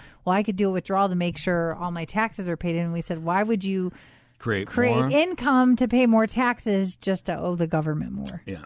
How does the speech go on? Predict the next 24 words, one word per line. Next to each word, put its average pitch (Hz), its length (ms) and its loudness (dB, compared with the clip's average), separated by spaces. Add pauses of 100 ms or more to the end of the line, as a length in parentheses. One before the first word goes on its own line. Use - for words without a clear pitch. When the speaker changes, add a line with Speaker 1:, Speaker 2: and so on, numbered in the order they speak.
Speaker 2:
So 104 320 -2
tha-, 107 180 -2
that's 120 340 -2
planning. 123 440 -2
That's 104 180 -6
active 110 400 -4
planning. 110 320 0
That's 90 220 -8
working 110 460 -2
with 107 180 -2
your 104 100 0
C 107 220 -2
P 104 260 -4
As 82 280 -2
and 87 160 -6
working 104 400 -2
with 101 200 -2
your 101 140 -2
investment 95 480 -4
advisors. 78 540 -8
You 87 60 -6
know, 87 100 -8
and, 87 160 -10
and, 87 160 -10